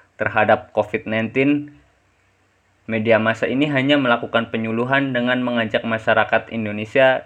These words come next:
dengan ber-, beberapa upaya-upaya yang dicanangkan pemerintah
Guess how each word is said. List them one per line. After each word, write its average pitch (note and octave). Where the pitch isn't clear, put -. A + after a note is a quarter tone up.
dengan A#2+
ber-, A2
beberapa A#2
upaya-upaya G#2+
yang A#2+
dicanangkan A#2+
pemerintah A#2